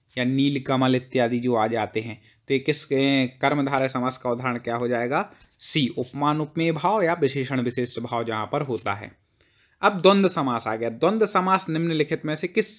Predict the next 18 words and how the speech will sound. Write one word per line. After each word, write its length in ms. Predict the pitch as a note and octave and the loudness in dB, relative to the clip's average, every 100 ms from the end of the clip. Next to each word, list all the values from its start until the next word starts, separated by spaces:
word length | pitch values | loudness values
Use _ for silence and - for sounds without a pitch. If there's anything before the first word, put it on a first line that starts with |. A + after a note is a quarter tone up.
| - - | -18 -2
शब्द 280 | C#3 C3 B2 | 0 0 -2
में 120 | A#2 | -2
है? 60 | |
तो 100 | A#2 | -4
हमने 200 | D3 E3+ | -2 0
बताया 320 | E3+ D#3+ F3 F#3 | 0 0 0 0
था 60 | |
द्वंद्व 320 | D3+ D#3+ F3+ | 0 0 0
समास 340 | D#3+ D3 C#3+ D3+ | 0 0 0 -2
में 80 | D#3 | 0
आपस 340 | D3+ D3+ D#3+ | 2 2 0
में 140 | E3+ D3+ | -2 -2
दो 120 | D#3 | -2
शब्दों 320 | D#3+ C#3+ C#3 | -2 -2 -2
में 180 | D#3 C#3+ | -2 0
द्वंद्व 260 | C3+ D#3 C3 | 2 2 0
होता 300 | A#2 A2+ A2+ | -2 0 -2
है, 140 | A2 | -2